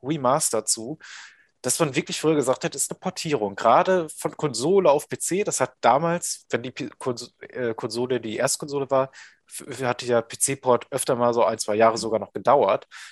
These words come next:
Aber dann waren auch die Texturen ein bisschen aufgehübscht, die Auflösung natürlich ein bisschen höher und sowas.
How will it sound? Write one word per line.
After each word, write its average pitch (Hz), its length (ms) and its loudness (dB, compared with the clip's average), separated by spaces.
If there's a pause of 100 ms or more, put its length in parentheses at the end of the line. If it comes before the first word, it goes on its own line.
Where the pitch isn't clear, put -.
Aber 123 160 4
dann 165 520 2
waren 131 240 6
auch 123 280 -4
die 117 160 -14
Texturen 160 480 -2
ein 156 40 -6
bisschen 143 220 -4
aufgehübscht, 143 460 -2
die - 60 -2
Auflösung 143 460 0
natürlich 135 360 -10
ein 139 60 -14
bisschen 127 260 -4
höher 135 300 6
und 127 180 -6
sowas. 131 320 -4